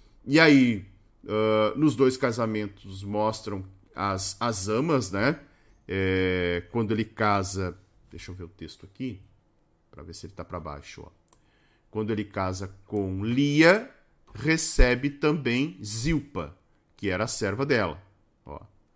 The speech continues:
está aqui, ó. Zilpa, que depois também acabará sendo mulher, né, ah, de Jacó, gerando filhos pra ele.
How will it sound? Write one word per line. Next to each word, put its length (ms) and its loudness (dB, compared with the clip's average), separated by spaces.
está 260 -10
aqui, 280 -14
ó. 1200 -20
Zilpa, 540 -6
que 120 -12
depois 600 -2
também 600 -4
acabará 560 0
sendo 360 -6
mulher, 580 -4
né, 240 -8
ah, 440 -2
de 160 -10
Jacó, 560 -4
gerando 320 -4
filhos 260 -12
pra 180 -2
ele. 120 -6